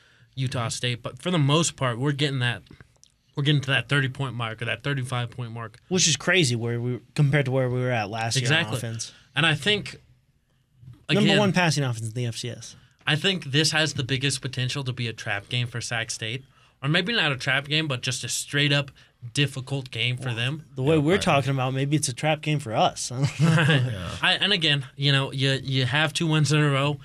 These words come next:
Speaker 1: You haven't seen that since, um, how many years, McLean?
Speaker 2: Since twenty eighteen was our last back-to-back wins.
Speaker 1: So we haven't had back-to-win-, back wins against twenty eighteen. We don't know what to do with our hands. <laughs> We don't know what we're,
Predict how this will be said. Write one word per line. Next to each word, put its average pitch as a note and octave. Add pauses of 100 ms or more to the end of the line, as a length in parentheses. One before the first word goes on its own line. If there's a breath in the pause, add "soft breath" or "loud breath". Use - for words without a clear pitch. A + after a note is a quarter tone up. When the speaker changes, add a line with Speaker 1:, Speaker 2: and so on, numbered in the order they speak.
(140 loud breath)
Speaker 1:
You A#2+
haven't D#3+
seen E3
that D#3+
since, C3 (160)
um, A#2
how B2+
many E3
years, F#3+
McLean? G3
Speaker 2:
Since - (120)
twenty F#3+
eighteen F3
was B2
our B2+
last B2+
back-to-back C3 (140)
wins. B2
Speaker 1:
So D3+
we C#3
haven't E3+
had F3
back-to-win-, E3
back D3+
wins D#3+
against D3
twenty D#3
eighteen. D#3+
We B2 (100)
don't D#3
know D#3+
what C#3+
to C#3
do C3
with B2+
our B2+
hands. G2+ (140)
<laughs> D#3
We F3
don't F3
know F#3
what F3+
we're, E3+